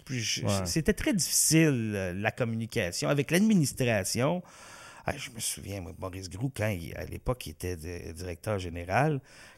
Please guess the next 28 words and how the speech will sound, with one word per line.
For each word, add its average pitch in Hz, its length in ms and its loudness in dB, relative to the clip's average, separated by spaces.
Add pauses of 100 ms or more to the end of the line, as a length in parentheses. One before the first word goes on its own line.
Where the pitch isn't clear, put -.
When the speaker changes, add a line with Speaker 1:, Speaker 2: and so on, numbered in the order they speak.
Speaker 1:
quand 120 160 2
j'ai 101 120 0
été 92 240 -2
élu 110 240 -2
en 107 60 0
deux 92 100 -2
mille 98 140 -4
treize, 196 220 -4
il 180 40 0
était 160 140 0
venu 147 140 0
faire 214 240 -2
une 147 140 2
demande, 120 380 2
la 131 80 0
commission 135 280 -2
scolaire 160 280 -2
était 202 140 -2
venue 113 140 0
faire 143 160 -4
une 135 140 0
demande 123 300 0
de 139 80 0
je 107 100 -4
me 107 60 -4
souviens 185 260 -6
plus - 140 -8
quoi. 123 320 0